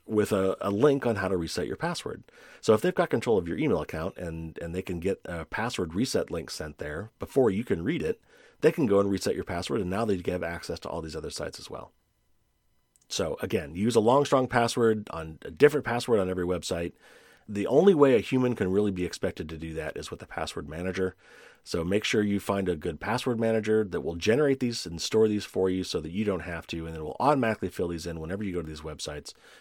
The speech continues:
Uh, I personally recommend LastPass. Um, you can also look at one password, and there are others. Uh, Dashlane is another one.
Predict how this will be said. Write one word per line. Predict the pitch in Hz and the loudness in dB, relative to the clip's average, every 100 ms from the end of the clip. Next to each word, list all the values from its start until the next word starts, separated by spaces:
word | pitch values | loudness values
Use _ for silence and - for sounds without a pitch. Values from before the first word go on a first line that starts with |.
| - | -16
Uh, | 78 73 | -12 -6
I | - | -4
personally | 113 117 117 101 | 2 2 4 2
recommend | 101 90 82 76 | 2 0 -6 -2
LastPass. | 92 98 - 98 98 - - _ - - - _ - | -2 -2 -4 -4 -4 -6 -12 _ -20 -20 -20 _ -12
Um, | 76 76 | -10 -6
you | 90 | -4
can | 92 | -2
also | 92 92 90 | -2 0 -2
look | 80 | -2
at | - | -6
one | 85 80 | -6 -6
password, | 101 104 - 98 95 | -6 -4 -2 -2 -2
and | 82 | -4
there | 80 80 | -4 -6
are | 65 | -6
others. | 73 73 78 | -8 -10 -10
Uh, | - 73 | -10 -8
Dashlane | 85 85 - 80 80 | -6 -4 -4 -6 -10
is | - | -10
another | 80 76 | -10 -8
one. | 76 76 | -10 -12